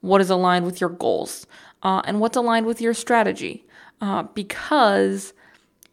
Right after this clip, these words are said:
automation and social media are one of those conversations that can just, it can get out of hand, and it can get out of hand fast.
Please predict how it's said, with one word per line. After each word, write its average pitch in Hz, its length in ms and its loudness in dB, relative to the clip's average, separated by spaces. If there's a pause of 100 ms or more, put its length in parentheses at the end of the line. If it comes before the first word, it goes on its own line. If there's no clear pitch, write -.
(200)
automation 269 680 0
and 202 140 -2
social 226 280 -6
media 226 420 0
are 196 140 0
one 208 180 -2
of 233 80 -4
those 240 220 2
conversations 196 1120 -4 (1300)
that 233 240 0
can 233 180 -2
just, 262 340 -2
it 240 100 0
can 226 160 0
get 247 160 2
out 226 220 6
of 202 40 -2
hand, 208 360 0
and 190 100 -2
it 185 60 -2
can 185 160 -8
get 185 100 0
out 185 140 0
of 190 80 -4
hand 180 180 -4
fast. 190 560 -2